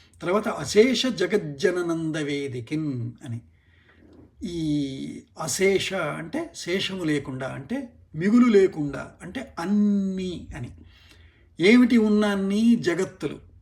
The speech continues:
ఉన్న జగత్తులన్నిటికీ, ఇటు అనేక కోటి బ్రహ్మాండ నాయకుడు అని చెప్పాం కదా భగవంతుణ్ణి. అందుకని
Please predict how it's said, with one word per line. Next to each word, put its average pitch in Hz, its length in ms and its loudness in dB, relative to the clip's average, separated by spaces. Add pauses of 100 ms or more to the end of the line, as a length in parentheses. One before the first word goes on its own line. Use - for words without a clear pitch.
(200)
ఉన్న 220 280 4
జగత్తులన్నిటికీ, 190 1300 0
ఇటు 156 200 -10
అనేక 180 360 -2
కోటి 175 300 -4
బ్రహ్మాండ 160 440 -4
నాయకుడు 156 380 -6
అని 147 100 -6
చెప్పాం 143 200 -10
కదా 143 140 -6
భగవంతుణ్ణి. 139 640 -10 (460)
అందుకని 185 600 -2